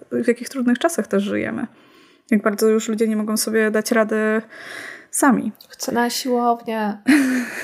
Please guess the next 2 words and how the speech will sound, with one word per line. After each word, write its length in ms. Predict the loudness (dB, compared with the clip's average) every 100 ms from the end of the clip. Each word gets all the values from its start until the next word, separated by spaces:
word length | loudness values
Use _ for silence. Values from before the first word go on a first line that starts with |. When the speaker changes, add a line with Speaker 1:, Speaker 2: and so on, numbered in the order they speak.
| -14 -16 -20 -20 0 0 0 -6 -10 -16 _ 6
Speaker 1:
No. 180 | 6 6 2 0 -4 -8 -8 -6 -2 2
E, 560 | 4 4 4 4 2